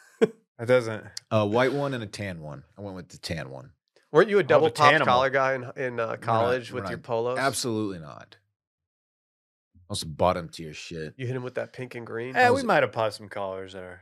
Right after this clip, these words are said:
Speaker 2: in our time.
Speaker 1: Dude, po-,
Speaker 3: I didn't
Speaker 1: popping
Speaker 3: pop them.
Speaker 1: collars is cool unless it's a polo shirt.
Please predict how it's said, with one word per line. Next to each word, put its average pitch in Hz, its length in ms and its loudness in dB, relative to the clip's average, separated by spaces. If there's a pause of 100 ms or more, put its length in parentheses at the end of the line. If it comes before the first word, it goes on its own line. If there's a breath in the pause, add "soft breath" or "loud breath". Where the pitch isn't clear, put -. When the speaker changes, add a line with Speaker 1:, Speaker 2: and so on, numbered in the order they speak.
(120)
Speaker 2:
in 101 80 -8
our 95 100 -8
time. 95 400 -14
Speaker 1:
Dude, 143 140 -12
po-, - 80 -8 (160)
Speaker 3:
I - 100 -6
didn't 113 100 0
Speaker 1:
popping - 0 -
Speaker 3:
pop 214 140 6
them. 339 140 0
Speaker 1:
collars 156 340 4
is 127 120 -10
cool 139 320 -2
unless 127 340 0
it's 120 100 -14
a 107 40 -10
polo 87 320 -10
shirt. - 300 -20